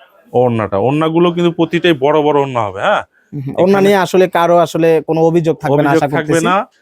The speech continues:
Speaker 1: ওড়না, সালোয়ার, বডি কোনোটাই নিয়ে অভিযোগ থাকবে
Speaker 2: অভিযোগ
Speaker 1: না।
Speaker 2: থাকবে না আসলে।
Speaker 1: ইনশাআল্লাহ। এই দেখেন,
Speaker 2: কি ভাই
Speaker 1: মাত্র
Speaker 2: এটা?
Speaker 1: নয়শো টাকায়, মাত্র নয়শো টাকায় চমৎকার আড়ি কাজ করা, ফুল বডি সিকোয়েন্সের কাজ করা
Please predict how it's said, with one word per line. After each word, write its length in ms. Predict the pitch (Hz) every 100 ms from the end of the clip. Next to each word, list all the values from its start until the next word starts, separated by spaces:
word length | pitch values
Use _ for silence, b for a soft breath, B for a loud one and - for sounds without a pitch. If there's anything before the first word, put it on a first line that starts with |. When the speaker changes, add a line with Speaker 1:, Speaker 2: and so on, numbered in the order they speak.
| _ _ _
Speaker 1:
ওড়না, 320 | 131 151 160
সালোয়ার, 420 | 165 165 151 160 156
বডি 320 | 135 135 117 - _
কোনোটাই 400 | 160 160 160 170
নিয়ে 140 | 170
অভিযোগ 300 | 151 139 143
থাকবে 140 | - 170
Speaker 2:
অভিযোগ 260 | 170 165
Speaker 1:
না। 80 | 117
Speaker 2:
থাকবে 300 | 123 147 151
না 140 | 127
আসলে। 140 | 127 117
Speaker 1:
ইনশাআল্লাহ। 500 | 120 113 110 98 87 _ _ _ _
এই 160 | 127 117
দেখেন, 320 | 110 - 87 _ - - - - _ _ _ _ _ _ _ -
Speaker 2:
কি 180 | 127
ভাই 160 | 160 175
Speaker 1:
মাত্র 40 |
Speaker 2:
এটা? 120 | 180 190
Speaker 1:
নয়শো 220 | - 147
টাকায়, 340 | 123 - 85 - 101
মাত্র 380 | 113 131 - 156 156
নয়শো 360 | 147 143 151
টাকায় 420 | 143 147 160 160 139 - - _ _ _ _ _ _ _ _ -
চমৎকার 560 | 127 135 131 - 156 214 - _ _ _ _ -
আড়ি 260 | 123 139
কাজ 220 | 135 139 -
করা, 200 | 147 135
ফুল 280 | - 135 135
বডি 440 | 120 123 127 160 214 - - -
সিকোয়েন্সের 580 | - 123 139 131 139
কাজ 220 | 123 123 -
করা 280 | - 123